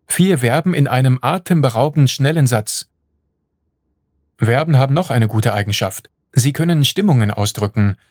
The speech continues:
Das zeigt eindrücklich Goethes Gedicht Wanderers Nachtlied. "Über allen Gipfeln ist Ruh.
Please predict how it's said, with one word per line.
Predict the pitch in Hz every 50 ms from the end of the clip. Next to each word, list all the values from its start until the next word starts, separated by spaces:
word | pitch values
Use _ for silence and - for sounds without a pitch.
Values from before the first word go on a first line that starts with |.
| _ _ _ _ -
Das | 139 135 131 - -
zeigt | - 135 123 143 170 170 -
eindrücklich | - 117 131 156 160 131 120 147 143 - 156 139 131 -
Goethes | - 131 143 143 151 135 - -
Gedicht | 135 113 123 143 151 - - - - -
Wanderers | 127 104 107 120 156 165 160 127 135 131 - -
Nachtlied. | 135 147 156 - - - 110 101 95 90 - - - _ _ _ _ _ _ _ _ _ _ _ _ _ _ _ _ -
"Über | - 135 131 139 139 - -
allen | 123 147 175 180 170
Gipfeln | 127 135 131 - - - 156 156 165 165 160
ist | - 135 120 - -
Ruh. | 139 117 123 131 120 104 95 95